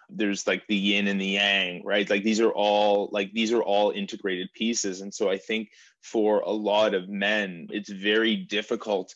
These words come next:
to, to drop into the, like, to the feminine, quote unquote, heart space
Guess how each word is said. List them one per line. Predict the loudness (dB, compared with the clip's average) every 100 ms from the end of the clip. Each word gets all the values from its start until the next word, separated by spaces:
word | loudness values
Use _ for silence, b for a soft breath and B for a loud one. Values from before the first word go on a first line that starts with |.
| B -4
to, | -4 -4
to | -6 -6
drop | 0 2 4 2
into | -2 -2 -2 0
the, | 2 2 2
like, | -2 -6 -2
to | 0 -2 -6 -10 -6
the | -4
feminine, | 0 0 0 0 -2
quote | -2 -4 -4
unquote, | -8 -10 -4 -4 -2
heart | 0 0 0
space | -6 -6 -6 -8